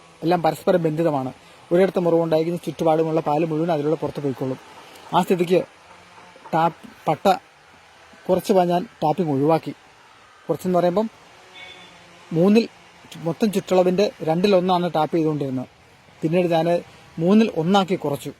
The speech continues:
ഇത്ര ഭാഗം ടാപ്പ് ചെയ്യേണ്ടാന്ന് വെച്ചു. രണ്ടിലൊന്ന് ടാപ്പിംഗ് രീതിയിൽ എനിക്ക് ആകെ തൊണ്ണൂറ്റഞ്ച് മരമാണ് ഉള്ളത്. രണ്ടിലൊന്ന് രീ-, ടാപ്പിംഗ് രീതിയിൽ നിന്ന് എനിക്ക് ആകെ ലഭിച്ചത്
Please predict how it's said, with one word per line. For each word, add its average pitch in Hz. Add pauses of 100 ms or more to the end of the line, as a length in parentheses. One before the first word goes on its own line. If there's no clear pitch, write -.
(880)
ഇത്ര 202 (120)
ഭാഗം 170
ടാപ്പ് 160
ചെയ്യേണ്ടാന്ന് 156
വെച്ചു. 139 (1800)
രണ്ടിലൊന്ന് 208
ടാപ്പിംഗ് 180
രീതിയിൽ 175 (240)
എനിക്ക് 160
ആകെ 170
തൊണ്ണൂറ്റഞ്ച് 190
മരമാണ് 151
ഉള്ളത്. 123 (140)
രണ്ടിലൊന്ന് 190
രീ-, 175 (200)
ടാപ്പിംഗ് 156
രീതിയിൽ 160
നിന്ന് 165
എനിക്ക് 151
ആകെ 151
ലഭിച്ചത് 156